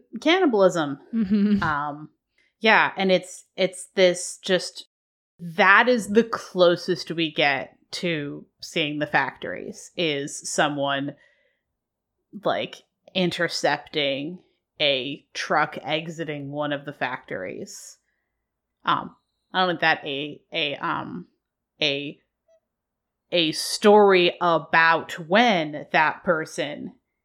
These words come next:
Speaker 1: intercepted this truck and, and did this thing, 'cause it happened, like, before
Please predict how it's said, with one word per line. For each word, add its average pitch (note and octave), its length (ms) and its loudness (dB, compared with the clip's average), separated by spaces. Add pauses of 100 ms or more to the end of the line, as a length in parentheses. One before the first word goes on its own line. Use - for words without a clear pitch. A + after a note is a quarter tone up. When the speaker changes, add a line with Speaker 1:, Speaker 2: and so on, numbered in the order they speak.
(220)
Speaker 1:
intercepted D#3 840 -2
this D3+ 220 -10
truck C#3 360 -6
and, D3 200 -10
and D#3+ 240 -10
did C#3 220 -6
this C#3 240 -8
thing, C#3 260 -6
'cause D#3+ 140 -8
it D#3+ 100 -2
happened, D3+ 440 -2
like, C#3 280 -8
before C#3 640 -6